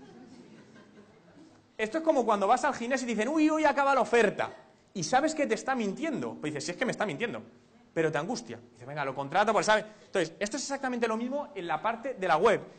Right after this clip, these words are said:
Si jugáis con venta online de productos, jugad con, con cosas de, de cuentas atrás y tal que funcionan, funcionan bastante bien. ¿Cuántos tenéis vuestra web adaptadas a móviles?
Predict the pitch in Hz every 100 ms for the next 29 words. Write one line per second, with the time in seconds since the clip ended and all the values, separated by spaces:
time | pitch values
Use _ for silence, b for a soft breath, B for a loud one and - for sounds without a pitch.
0 | B B 208 185 196 240 277 262 262 247
1 | 233 226 214 208 226 226 - 190 196 269
2 | 269 - 185 180 - 165 160 196 202 233
3 | 240 180 165 147 - - 139 139 185 180
4 | 185 165 165 190 185 185 220 214 185 160
5 | 185 190 185 B B B B 175 160 196
6 | 185 160 147 135 117 110 107 110 B B
7 | 247 262 302 302 277 269 254 247 262 254
8 | 185 240 233 226 170 139 120 107 107 -